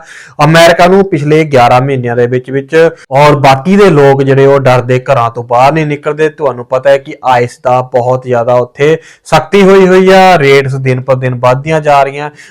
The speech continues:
ਔਰ ਜਿਹਦੇ ਕਰਕੇ ਲੋਕ ਘਰਾਂ ਚੋਂ ਨਿਕਲਦੇ ਨਹੀਂ। ਹੁਣ ਤਾਂ ਹੋਰ ਹੋਰ ਉੱਥੇ ਇੱਕ ਰਿਪੋਰਟ ਸਾਹਮਣੇ ਆ ਰਹੀ ਹੈ ਕਿ ਆਈਸ ਇੱਦਾਂ ਦੇ ਵੇਅਰ ਹਾਊਸਿਸ ਦਾ, ਅਹ, ਇਸਤੇਮਾਲ ਕਰੇਗੀ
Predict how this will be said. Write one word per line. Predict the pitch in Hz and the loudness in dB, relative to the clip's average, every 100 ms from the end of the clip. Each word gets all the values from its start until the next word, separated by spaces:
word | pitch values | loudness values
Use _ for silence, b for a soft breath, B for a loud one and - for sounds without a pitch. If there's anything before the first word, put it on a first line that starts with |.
| B | B
ਔਰ | 190 | 0
ਜਿਹਦੇ | 170 190 196 | 2 2 2
ਕਰਕੇ | - 127 - 127 | 0 -2 -2 -6
ਲੋਕ | 117 113 113 - | -2 -4 -4 -2
ਘਰਾਂ | 123 113 | -2 -2
ਚੋਂ | 120 | -4
ਨਿਕਲਦੇ | 117 - 131 127 120 | -10 -6 -4 -2 -6
ਨਹੀਂ। | 117 | -8
ਹੁਣ | 117 127 | -12 -6
ਤਾਂ | 147 | -2
ਹੋਰ | 139 143 151 | 2 2 2
ਹੋਰ | 151 160 | 2 0
ਉੱਥੇ | 160 156 | -2 -6
ਇੱਕ | 147 | -6
ਰਿਪੋਰਟ | 143 143 135 147 | -6 -2 0 0
ਸਾਹਮਣੇ | 147 151 160 175 | 0 -4 -2 -2
ਆ | 156 147 | 0 0
ਰਹੀ | 143 160 | 0 0
ਹੈ | 170 170 B B | -2 -4 B B
ਕਿ | 196 220 | -4 0
ਆਈਸ | 151 151 151 180 | 0 2 0 -2
ਇੱਦਾਂ | - 147 135 143 | -2 -2 0 -2
ਦੇ | 147 | 0
ਵੇਅਰ | 143 131 156 | -2 0 -2
ਹਾਊਸਿਸ | 131 131 127 147 147 | 0 -2 -2 -4 -6
ਦਾ, | 143 135 139 143 _ - | -2 0 2 -2 _ -4
ਅਹ, | 147 139 | 0 0
ਇਸਤੇਮਾਲ | 147 - 131 123 123 135 | 0 -8 -6 -2 0 0
ਕਰੇਗੀ | 139 135 135 147 156 | 0 -2 -2 -2 -4